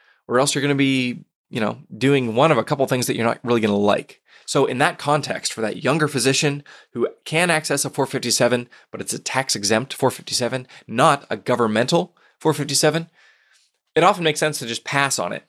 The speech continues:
Say, "I'll take the money, give it to me in my paycheck, I'll invest in a taxable account, and I will use probably a four oh three B or some other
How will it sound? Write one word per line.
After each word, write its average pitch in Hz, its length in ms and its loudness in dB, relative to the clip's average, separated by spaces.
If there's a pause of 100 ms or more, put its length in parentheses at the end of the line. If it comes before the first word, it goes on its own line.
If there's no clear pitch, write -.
Say, 117 280 0
"I'll 120 120 -2
take 170 200 0
the 190 60 2
money, 147 380 2 (260)
give 143 120 0
it 156 60 -4
to 147 80 -6
me 156 100 -2
in 151 60 0
my 147 100 4
paycheck, 113 540 -2 (220)
I'll 117 100 -2
invest 120 280 0
in 123 60 -2
a 123 40 -2
taxable 113 380 0
account, 107 360 -2 (440)
and 117 140 -2
I 117 180 2
will 107 440 2 (340)
use 123 240 -2
probably 156 260 4
a 113 60 4
four 123 200 2
oh 110 40 4
three 110 200 -4
B 127 440 0 (260)
or 127 140 -2
some 120 220 2
other 107 420 4